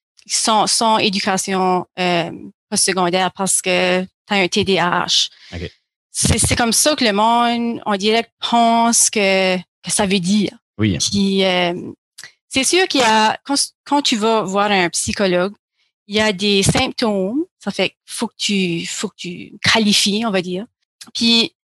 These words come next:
Speaker 1: faut que t'aies comme six ou plus. Je pense que c'est, je pense qu'il y en a neuf, là, en tout, des
Speaker 2: Ouais.
Speaker 1: symptômes. Puis, faut que tu n'aies comme six des neuf.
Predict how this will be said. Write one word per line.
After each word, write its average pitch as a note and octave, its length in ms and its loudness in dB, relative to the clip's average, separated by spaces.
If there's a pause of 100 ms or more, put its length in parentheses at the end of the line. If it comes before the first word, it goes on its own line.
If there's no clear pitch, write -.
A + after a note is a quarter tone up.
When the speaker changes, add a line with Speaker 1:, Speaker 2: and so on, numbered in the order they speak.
Speaker 1:
faut C#4 200 0
que - 80 -10
t'aies E4+ 680 2
comme G3+ 200 0
six - 560 0
ou A#3 80 0
plus. - 760 0 (160)
Je - 80 -2
pense D4 200 0
que C#4+ 80 -2
c'est, F3 340 0
je - 100 -2
pense - 160 -2
qu'il A#3 100 -2
y G#3 40 2
en G3 60 0
a F3+ 100 0
neuf, F3+ 400 -2
là, A#3 160 0
en G3+ 260 -4
tout, - 140 -8
des A3 80 -6 (280)
Speaker 2:
Ouais. G#3 60 -2
Speaker 1:
symptômes. G3+ 640 0
Puis, - 100 0
faut C4+ 100 0
que - 100 -16
tu A#3+ 120 0
n'aies C4+ 200 2
comme G3+ 180 0
six - 340 0
des F#3+ 200 0
neuf. - 420 -4